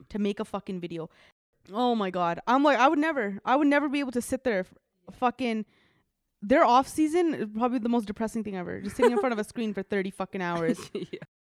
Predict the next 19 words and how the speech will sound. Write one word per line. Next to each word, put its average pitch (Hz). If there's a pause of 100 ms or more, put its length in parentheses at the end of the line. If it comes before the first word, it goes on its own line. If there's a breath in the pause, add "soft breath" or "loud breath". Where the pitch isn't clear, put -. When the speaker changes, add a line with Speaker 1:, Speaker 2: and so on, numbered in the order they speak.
(400)
Speaker 1:
Okay, 220 (100)
anyways, 202
we're 269
just 392
being 359
salty 247
because 208
we're, 202
like, 185
vendors 175
as 175
well, 165
and 170
we're 165
just, -
like, 175
fucking 175
Speaker 2:
<laughs> 175
Speaker 1:
hating. 165